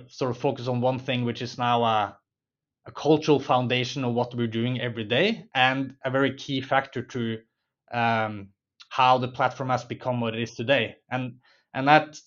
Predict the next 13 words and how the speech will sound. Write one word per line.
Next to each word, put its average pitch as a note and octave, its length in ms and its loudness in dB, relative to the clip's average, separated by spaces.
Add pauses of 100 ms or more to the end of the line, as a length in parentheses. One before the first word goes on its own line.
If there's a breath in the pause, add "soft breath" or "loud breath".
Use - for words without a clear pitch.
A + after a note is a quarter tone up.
(140)
uh, C3+ 200 -4
in D3+ 120 0
the D3+ 100 2
early D#3 200 6
stages D3+ 420 4
when C#3+ 100 0
you're C3+ 120 0
building D3 320 6
something, A2+ 500 -4 (260)
um, A#2 580 -4
you C3+ 100 -2
really D3+ 180 6
should C#3 420 0